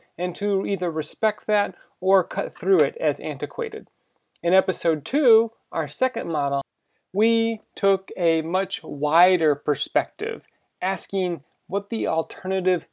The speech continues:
histories of something were. We wanted to see what the range of outcomes was,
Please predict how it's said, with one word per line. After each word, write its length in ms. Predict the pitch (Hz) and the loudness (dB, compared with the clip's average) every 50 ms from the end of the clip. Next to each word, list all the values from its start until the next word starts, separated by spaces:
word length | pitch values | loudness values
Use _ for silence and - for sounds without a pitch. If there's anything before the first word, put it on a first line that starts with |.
| _ _ | _ _
histories 680 | - 180 165 - - - - 156 143 131 131 123 - - | -10 -8 -8 -8 -10 -8 -6 -4 -4 -4 -4 -6 -8 -8
of 100 | 143 139 | -10 -8
something 460 | - - 147 143 131 - 131 127 123 | -6 -6 -6 -6 -6 -8 -10 -10 -10
were. 320 | 127 - - - - - - _ _ _ _ _ _ _ - | -10 -10 -10 -10 -10 -14 -14 _ _ _ _ _ _ _ 0
We 80 | 180 | 2
wanted 340 | 202 220 233 233 233 226 202 202 | 2 4 4 2 2 0 0 -2
to 60 | 190 | -4
see 220 | - - - 214 | -6 -6 -6 -4
what 160 | 196 190 180 | -4 -4 -4
the 100 | - 170 | -2 -2
range 440 | 160 143 151 151 160 175 185 185 165 | -2 0 0 0 0 0 0 0 0
of 80 | 165 160 | 2 2
outcomes 600 | 147 143 - - - - - 147 143 139 123 123 | 2 2 2 -2 -6 -10 -8 -6 -6 -6 -6 -4
was, 480 | 131 - 58 57 - - - - - | -4 -2 -2 -2 -4 -6 -12 -18 -20